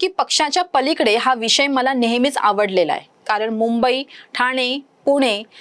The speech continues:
छत्रपती संभाजीनगर सारख्या शहरांमध्ये अनियंत्रित पुनर्विकास आणि बेकायदेशीर बांधकामं मोठ्या प्रमाणात वाढली आहेत. राज ठाकरेंच्या या विधानांमध्ये शहरांबद्दलचा प्रामाणिक राग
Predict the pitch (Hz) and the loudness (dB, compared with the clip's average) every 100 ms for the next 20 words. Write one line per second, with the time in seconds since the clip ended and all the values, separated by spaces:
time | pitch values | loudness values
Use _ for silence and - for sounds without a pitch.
0 | - 311 277 415 403 392 370 254 233 226 | -2 -2 0 -2 0 0 0 0 0 0
1 | 269 233 226 233 202 220 226 262 254 302 | 0 2 0 0 0 0 0 0 2 0
2 | 302 196 170 156 - - - 294 349 381 | 2 0 0 -4 -10 -18 0 2 4 2
3 | 330 311 302 311 - 254 254 240 233 240 | 2 2 0 -2 0 0 0 -2 -4 -4
4 | 233 208 220 196 220 277 302 262 254 - | -4 -4 -4 0 0 0 -2 0 0 0
5 | 240 196 196 196 277 254 180 208 208 202 | 0 0 -2 0 -2 0 -4 -6 -2 -2
6 | 247 254 226 190 190 214 214 175 156 151 | 0 0 0 0 0 0 -2 -4 -4 -8
7 | 123 _ _ _ - - - 285 - 311 | -10 _ _ _ -18 -6 -2 -2 0 -2
8 | 285 302 294 311 294 220 240 294 320 254 | 0 0 0 0 0 0 2 0 2 2
9 | 196 190 269 - - - - 302 381 403 | 2 2 0 -8 -10 -2 -2 0 -2 -2
10 | 339 240 262 247 285 269 226 196 214 233 | -2 -2 -2 0 -2 0 -2 0 -2 -2
11 | 226 196 220 262 | 0 2 2 0